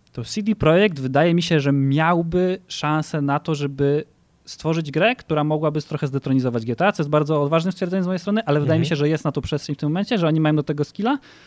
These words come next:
Speaker 1: mają do tego jakby taką wiarygodność i gdyby stworzyli, że tak powiem, taką gangsterską grę z otwart-, cy-, Cyberpunk jest gangsterski, tylko się dzieje w przyszłości jakby alternatywnej tam, czy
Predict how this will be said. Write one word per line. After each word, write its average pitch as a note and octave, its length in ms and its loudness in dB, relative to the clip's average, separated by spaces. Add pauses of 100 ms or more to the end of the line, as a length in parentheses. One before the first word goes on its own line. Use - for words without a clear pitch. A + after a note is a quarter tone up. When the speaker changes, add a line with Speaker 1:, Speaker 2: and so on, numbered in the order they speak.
(280)
Speaker 1:
mają D#3 280 2
do D3 80 0
tego D3+ 180 0
jakby D3 120 0
taką D3 240 -2
wiarygodność D#3+ 600 2
i E3 80 -6
gdyby D#3 420 0
stworzyli, D3+ 380 -2
że C#3+ 100 -6
tak C#3+ 140 -2
powiem, C#3+ 220 2
taką C#3+ 460 0 (260)
gangsterską C#3+ 640 -2
grę C#3+ 120 2
z C#3 60 -2
otwart-, C3+ 280 -4 (360)
cy-, C#3+ 200 -8 (340)
Cyberpunk C#3+ 440 0
jest B2+ 120 0
gangsterski, A#2 440 -4
tylko A2 140 -8
się B2 120 -4
dzieje A#2+ 140 -4
w - 40 -10
przyszłości B2+ 420 -4
jakby A#2 260 -2
alternatywnej A#2 680 -4
tam, A2+ 200 -8
czy A2+ 220 -8